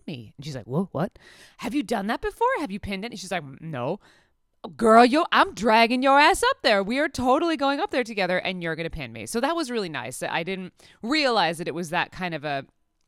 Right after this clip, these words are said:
I don't know. I didn't realize it was that much of a thing. And then once I did realize that, that I had Kristen sitting right there. And so when they called my name, I was so excited. I, like, leapt up,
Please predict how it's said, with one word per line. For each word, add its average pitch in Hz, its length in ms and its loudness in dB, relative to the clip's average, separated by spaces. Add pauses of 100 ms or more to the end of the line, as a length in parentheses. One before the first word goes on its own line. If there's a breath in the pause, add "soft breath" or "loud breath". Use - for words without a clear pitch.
(160)
I 247 100 4
don't 262 120 4
know. 233 100 2
I 180 80 4
didn't 220 160 -2
realize 240 220 2
it 254 60 -4
was 240 100 -4
that 247 120 2
much 262 120 -4
of 269 80 -4
a 285 60 0
thing. 190 520 -2
And 202 240 -4
then 214 320 -2
once 226 240 -4
I 233 120 0
did 233 500 -2
realize 185 440 0
that, 202 220 -2
that 220 80 -2
I 233 60 0
had 247 160 -4
Kristen 226 340 -4
sitting 214 280 -8
right 233 200 -4
there. 220 180 0
And 170 160 -4
so 240 120 2
when 226 80 -4
they 208 100 -4
called 240 360 2
my 262 120 -2
name, 190 440 -4 (480 loud breath)
I 202 300 6
was 214 200 0
so 226 800 2
excited. 175 680 -4
I, 175 160 -2
like, 156 300 -4
leapt 196 500 -2
up, 160 240 0